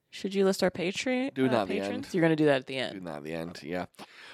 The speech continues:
Speaker 2: Sean, you're always trying to show Cyrus and Devon great martial arts films. Yes, I am. Yes, I bloody am.
Speaker 1: Yes.
Speaker 2: What martial arts film could you show them that would completely turn them off the genre?
Speaker 1: Oh, I bet there's plenty.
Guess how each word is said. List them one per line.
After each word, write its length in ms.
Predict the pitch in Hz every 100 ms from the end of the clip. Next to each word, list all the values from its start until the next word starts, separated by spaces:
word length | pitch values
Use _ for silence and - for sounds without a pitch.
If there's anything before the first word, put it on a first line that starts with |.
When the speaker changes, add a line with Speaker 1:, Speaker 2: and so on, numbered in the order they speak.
| -
Speaker 2:
Sean, 500 | - 277 214 135 120
you're 120 | 143
always 440 | 170 208 202 185
trying 280 | - 175 165
to 100 | 147
show 300 | - 165 139
Cyrus 580 | - - 131 131 123 -
and 180 | - 110
Devon 360 | 104 98 95
great 400 | 90 92 92 92
martial 420 | 90 90 90 90
arts 240 | 87 85 -
films. 440 | - 78 76 - - _
Yes, 240 | - 160 165
I 120 | 135
am. 280 | 135 98 92
Yes, 180 | 139
I 60 | 160
bloody 400 | 135 139 139 127
am. 280 | 127 104 87
Speaker 1:
Yes. 200 | 156 139 - -
Speaker 2:
What 300 | 120 185 -
martial 400 | 226 254 247 214 196
arts 240 | 247 214
film 260 | - 117 104
could 180 | 110 -
you 60 |
show 320 | 107 - 131 147
them 240 | 92 78 - - -
that 160 | 131
would 160 | 135 -
completely 920 | - 135 - - - 147 196 - 190
turn 420 | - - 160 151
them 200 | 143 143 - _
off 520 | - 135 - - - -
the 120 | - 104
genre? 540 | 101 87 71 71 62 - -
Speaker 1:
Oh, 100 | 156
I 60 |
bet 140 | 147 139
there's 160 | 135
plenty. 340 | - 165 -